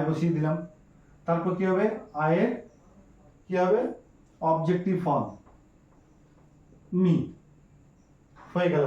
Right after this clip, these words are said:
ভয়েস চেঞ্জ। এটা কিসে হয়ে গেল? এটা হয়ে গেল প্যাসিভ ভয়েস। আশা করি তোমরা বুঝতে পারলে।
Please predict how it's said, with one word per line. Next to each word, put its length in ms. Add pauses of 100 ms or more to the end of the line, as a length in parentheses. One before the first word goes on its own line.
ভয়েস 240
চেঞ্জ। 160 (140)
এটা 180
কিসে 220
হয়ে 160
গেল? 100 (640)
এটা 200
হয়ে 140
গেল 100 (260)
প্যাসিভ 360 (120)
ভয়েস। 260 (1900)
আশা 220
করি 180
তোমরা 240
বুঝতে 280
পারলে। 220